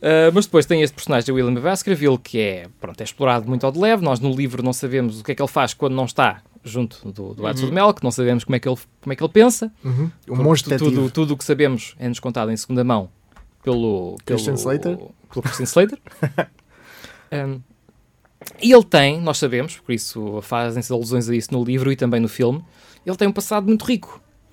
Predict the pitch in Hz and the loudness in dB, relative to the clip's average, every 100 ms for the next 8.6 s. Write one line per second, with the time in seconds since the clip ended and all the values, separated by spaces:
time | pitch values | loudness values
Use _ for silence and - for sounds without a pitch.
0 | _ _ _ 113 101 107 120 117 - - | _ _ _ -14 -10 -4 -2 -4 -6 -2
1 | 127 120 117 131 123 135 123 135 131 135 | 2 2 2 -2 -2 -4 -2 -2 -2 -2
2 | - 143 - - 214 208 196 175 143 113 | -4 -8 -10 -4 0 0 0 -2 -4 -4
3 | 104 123 117 120 117 113 104 - 117 120 | -4 -4 -2 -2 0 -2 -6 -8 -12 -6
4 | 139 202 202 175 175 147 107 117 113 120 | 0 2 2 0 -2 -2 -2 -2 -2 0
5 | 123 120 113 113 110 123 131 165 220 185 | 0 -2 -2 -2 -2 -4 -4 0 2 2
6 | 139 110 113 113 - 165 190 196 - 190 | -2 -4 -4 -2 0 2 4 4 4 4
7 | 190 165 170 165 160 160 170 185 175 143 | 4 2 0 2 2 0 0 0 0 -2
8 | 139 135 143 135 127 120 | -10 -10 -8 -8 -8 -10